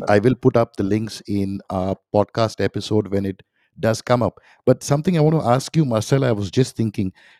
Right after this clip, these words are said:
this picture is so amazing when you talk about ten years. Have you ever thought of making it into an N F T and selling it out there online? I'm not sure if you or Paolo are aware of N F Ts, but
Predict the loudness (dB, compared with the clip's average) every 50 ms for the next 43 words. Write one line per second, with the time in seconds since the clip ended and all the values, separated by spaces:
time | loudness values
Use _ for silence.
0 | _ _ 0 0 0 2 0 -2 -2 0 0 0 2 2 2 0 0 4 4 6
1 | 6 6 4 4 2 2 2 0 0 2 2 2 2 0 0 2 2 0 2 0
2 | 0 0 0 0 0 -2 _ -2 -2 0 0 0 -2 -2 -2 -6 -10 _ _ _
3 | _ _ _ -4 -2 -2 -2 0 2 4 6 6 6 4 2 0 _ _ 2 2
4 | 4 6 6 4 4 _ 2 2 4 4 2 0 -2 -10 -20 _ _ _ 0 2
5 | 4 4 4 2 0 -6 -14 _ -2 2 2 2 2 0 -2 -2 0 0 -2 -2
6 | -4 -4 -2 -2 -2 0 2 4 6 6 6 4 0 -4 -4 -4 -6 _ -2 0
7 | 0 0 0 -2 -4 -8 -8 -6 -4 -4 -4 -6 -8 -10 -8 -6 -4 -4 -4 -4
8 | -6 -8 -10 -6 -2 0 0 0 0 -2 -4 -2 0 0 0 0 0 _ 0 2
9 | 2 2 2 0 0 0 -2 -2 -2 -4 -4 -2 0 0 0 0 0 2 4 4
10 | 4 2 0 -2 -10 _ _ _ _ _ _ _ -6 0 2 2 4 2 0 -2
11 | _ _ _ _ _ _ _ _ 0 2 2 2 2 4 4 4 6 6 4 4
12 | 4 2 0 -4 -4 0 2 2 2 2 -2 -4 -4 -2 -2 -2 -2 -4 -4 -4
13 | -4 -4 -2 -2 -2 -2 -2